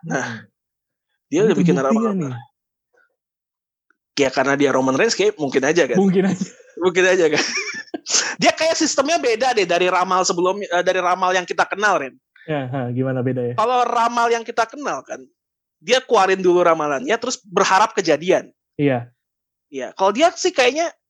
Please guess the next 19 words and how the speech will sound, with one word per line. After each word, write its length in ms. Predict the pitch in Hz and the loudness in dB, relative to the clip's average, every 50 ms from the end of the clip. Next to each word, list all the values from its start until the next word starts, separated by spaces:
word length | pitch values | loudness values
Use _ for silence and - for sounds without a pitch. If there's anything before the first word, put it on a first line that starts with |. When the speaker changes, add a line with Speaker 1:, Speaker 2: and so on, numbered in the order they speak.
| _ _ _ _ _ _ _ _ _ _ | _ _ _ _ _ _ _ _ _ _
Speaker 1:
apa 300 | - 214 220 - - 240 | 0 0 0 2 2 2
yang 240 | 226 226 240 220 214 | 2 2 2 -2 -4
dia 400 | 214 190 220 214 226 226 226 214 - _ _ | -4 -2 0 2 2 2 0 -2 -6 _ _
ucap 380 | - - 190 180 - 277 277 - _ _ _ _ _ _ _ - | -12 -12 -8 -4 -4 -4 -4 -4 _ _ _ _ _ _ _ -10
emang, 340 | 196 196 196 190 170 151 _ - | -8 -6 -6 -6 -6 -8 _ -6
emang 260 | - 180 185 185 175 | -6 0 0 0 0
harus 300 | 165 - 185 180 175 - | 2 0 0 0 0 0
jadi 320 | 175 190 233 214 220 240 175 | 0 0 0 0 -4 -8 -8
gitu. 160 | 165 - 170 | -8 -8 -8
Jadi 400 | 156 156 165 185 254 254 247 - _ _ _ _ _ _ _ _ _ _ _ _ _ _ _ _ _ | -6 -6 -4 -4 -4 -6 -6 -10 _ _ _ _ _ _ _ _ _ _ _ _ _ _ _ _ _
hasilnya 880 | _ - - - - - 190 190 - - 220 202 190 185 202 262 311 302 - - _ _ _ _ _ _ _ _ _ _ _ _ _ _ 151 _ _ _ _ _ _ _ _ | _ -16 -12 -6 0 0 0 2 2 0 2 2 2 2 2 2 2 2 0 -6 _ _ _ _ _ _ _ _ _ _ _ _ _ _ _ _ _ _ _ _ _ _ _
bukan 360 | - 175 - - - 190 170 170 165 165 156 - _ | -8 -8 -6 0 0 0 0 0 -4 -8 -10 -12 _
berharap, 560 | _ 175 175 151 - - 214 208 190 170 - - | _ -2 0 0 2 2 4 4 2 0 0 -2
tapi 400 | - - - - 226 220 - _ _ _ | -2 -2 0 0 -4 -4 -4 _ _ _
menunggu 580 | - 190 190 190 196 202 196 190 180 185 185 185 | -6 -4 -2 0 0 0 0 -2 -2 0 0 0
waktu 180 | 190 - - - | 0 -2 -4 -4
saja. 200 | 226 233 240 240 | -2 0 2 2
Speaker 2:
Menunggu 320 | 247 240 202 208 220 214 | 2 2 2 2 2 2
waktu, 320 | 208 190 185 - - 233 | 2 0 -2 -4 -4 -2